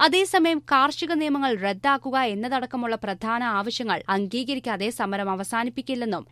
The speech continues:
ഡൽഹി അതിർത്തിയിലെ സമരകേന്ദ്രത്തിൽ തന്നെ പുതുവത്സരം ആഘോഷിക്കുമെന്നും കർഷകർ വ്യക്തമാക്കി.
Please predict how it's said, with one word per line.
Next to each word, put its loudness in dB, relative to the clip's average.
ഡൽഹി 0
അതിർത്തിയിലെ -2
സമരകേന്ദ്രത്തിൽ -6
തന്നെ -4
പുതുവത്സരം -4
ആഘോഷിക്കുമെന്നും -2
കർഷകർ 2
വ്യക്തമാക്കി. -2